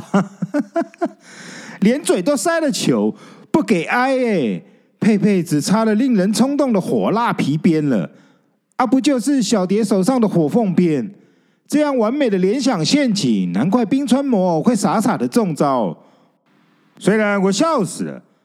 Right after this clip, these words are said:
还是要分析一下这入坑的设计。但思索了一下，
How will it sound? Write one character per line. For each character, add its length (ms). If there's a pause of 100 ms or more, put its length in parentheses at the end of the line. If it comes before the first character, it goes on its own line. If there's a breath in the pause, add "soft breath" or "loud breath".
(120)
还 160
是 140
要 120
分 240
析 220
一 40
下 300
这 140
入 260
坑 220
的 80
设 260
计。 320 (640 soft breath)
但 300
思 180
索 180
了 120
一 100
下， 400